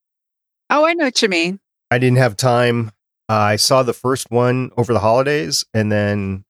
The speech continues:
Speaker 2: I had to wait until this weekend when we had some downtime at the lake to watch the next two with my dad. It just so happens that I've watched all three with my dad. It hasn't meant anything other than I've been with him the entire time. So he's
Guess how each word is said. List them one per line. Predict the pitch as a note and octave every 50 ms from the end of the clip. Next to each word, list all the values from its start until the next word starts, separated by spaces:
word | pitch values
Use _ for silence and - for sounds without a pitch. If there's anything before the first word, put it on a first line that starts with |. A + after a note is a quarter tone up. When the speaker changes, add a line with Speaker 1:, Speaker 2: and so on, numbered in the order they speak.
| _ _ _ _ _ _ _ _ _ _ _ _ _ _ _
Speaker 2:
I | G2 G2
had | F#2+ A2 G#2 G2+
to | G2+
wait | G2+ G#2 G#2 G#2+ -
until | A2 G2+ - - A#2+ G#2+ G#2 G2
this | F#2 F#2+ - -
weekend | A#2 A#2 - - A#2 A2+ A2 G#2
when | G2+ G2+
we | G2+ G2+
had | G#2 G#2 F#2+ -
some | - G#2 E2+
downtime | E2+ F2 G2 A2+ A2 - C3+ C3+ C#3 C#3+ C#3 C#3+ _ _ -
at | A2+ A2 G#2 -
the | - F2+
lake | G2 G#2+ C3+ G3 - _ _ _ _ _ _ -
to | G2+ F#2+ F#2+ - _
watch | - G2+ G2 - -
the | G2
next | F#2+ G2 G#2 - -
two | - B2 A#2
with | A#2 - _
my | G#2 F#2+
dad. | G2 G2+ A2+ D3 E3 - _ _ _ _ _ _ _ _
It | B2+ B2+
just | - C#3 C3 -
so | C3+
happens | A2 C#3 D3+ - B2+ A2+ F#2
that | G#2+ A#2 A2
I've | G#2+ G2
watched | A#2 A2+ G#2 - -
all | A2+ G#2
three | - - A2+ G#2
with | G2 -
my | G#2 G2
dad. | F2+ G2 G2+ F#2+ D2+ - - _ _
It | G#2+ G#2 F#2 - - _ _ _ -
hasn't | C#3 C#3 B2 B2 A2+ - _ _ _ _ _ _ _ _ _ _ _ _ _ _ _ _
meant | A#2+ B2 C#3 D3 D3 C3 -
anything | C#3+ D3 D3+ C3+ B2 G#2 A#2 A2 G#2+ A2
other | G#2+ G#2 G#2+ G#2
than | G2+ A2 G#2+
I've | G#2+ G2+
been | F2+ A2+ G#2+ G#2
with | G#2+ A#2+ A2 -
him | A2+ F#2+ F2+ F#2 F2+ F2+ _ _ _ _ _ _ _ _ _ _ _ _ _ _ _ _
the | G2+ F#2+ F#2 F2 F2+ F#2 - _ _ _
entire | - F#2+ - G#2 G2 F#2+
time. | - G#2 F#2 F2 F2+
So | - - G#2
he's | G#2 A2 G#2 - -